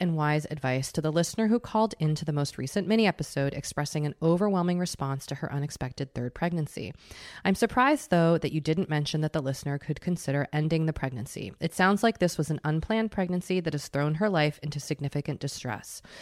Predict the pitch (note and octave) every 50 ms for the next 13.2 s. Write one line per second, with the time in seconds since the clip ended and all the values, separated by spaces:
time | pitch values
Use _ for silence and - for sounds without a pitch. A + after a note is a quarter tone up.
0 | - - - - - - - - G3 F#3 - - G#3 G#3 G#3+ F3+ F#3+ G3+ G#3+ A#3
1 | C4 A3+ G#3+ G#3 G3+ F#3 - G#3 G3 G3 F#3 F3 E3 E3+ - D#3+ D#3 D#3 D#3+ D#3
2 | - - - - E3+ - - A3+ A#3 G#3 G#3+ G3 - F#3 - - F3+ F3 F3+ F3
3 | E3+ - F#3 F3 - D#3 - - - F#3 F3 E3 D#3+ F#3+ G3 G3 F3+ - - D#3+
4 | D3+ D3+ D3 D3+ D3+ - - D3+ - - D3+ C#3+ C#3+ - D3+ C#3+ - D3 C#3 -
5 | D3 - - C#3+ C3+ - - C3+ C#3 - - - C3+ C3 - - B2+ A#2+ F#2+ F#2
6 | - - - - - - - - D3 D3+ D3 - - E3+ F#3+ G#3+ A3+ G#3 - -
7 | E3+ E3 E3 E3 D#3+ D#3+ D#3+ - D3+ D3+ D3+ E3 F3 D#3 F#3 F#3+ - D#3+ D3+ D#3
8 | D#3+ F3 F#3 F#3 D#3+ C#3 C3+ C3 C3 C3 C3+ C#3 - - - - - - - -
9 | F3+ F3 E3+ D#3 D3 D3+ E3+ F3 - A3+ - - - C#3 D3 D3+ - - - -
10 | C3+ C3+ D3 E3 - - - A#2+ B2 B2+ C3 - D3+ D3 - - - C3+ C3+ D3
11 | D#3+ F#3 A#3 A3+ - C3 - - D3 - - - - - - - - - F3 F3+
12 | F3+ F3 F#3 F#3 F#3 F3+ F#3 F#3+ G3+ G#3+ A3 A#3+ A3+ - - - G3 F3 F#3 F3+
13 | F3+ F3+ F3+